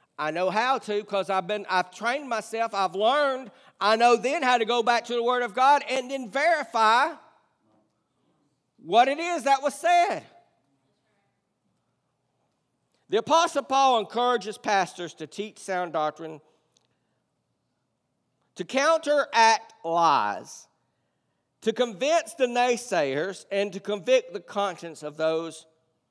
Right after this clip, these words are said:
who are steeped in sin. So, in closing, five ways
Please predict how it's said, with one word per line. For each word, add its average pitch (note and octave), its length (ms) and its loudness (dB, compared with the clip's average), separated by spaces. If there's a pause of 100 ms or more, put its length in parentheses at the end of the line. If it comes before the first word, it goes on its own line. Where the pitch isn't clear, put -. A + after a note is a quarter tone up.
(200)
who C#3+ 140 -8
are B2+ 100 -6
steeped - 500 -14
in C#3+ 160 -10
sin. G2+ 400 -14 (1700)
So, D#3+ 400 -4 (680)
in E3+ 140 -6
closing, E3 480 -4
five G3+ 440 -4
ways D3 460 -6